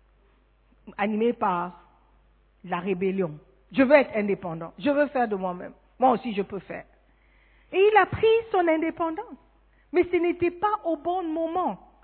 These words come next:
C'est pourquoi ça n'a pas marché. Il a pris son indépendance pour de mauvaises raisons.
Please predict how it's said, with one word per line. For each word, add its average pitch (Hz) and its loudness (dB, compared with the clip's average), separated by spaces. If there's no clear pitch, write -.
C'est 339 4
pourquoi 330 -4
ça 339 0
n'a 311 -2
pas 339 -2
marché. 311 -4
Il 381 4
a 330 6
pris - 0
son 381 2
indépendance 339 0
pour 330 -4
de 311 -2
mauvaises 330 2
raisons. 302 0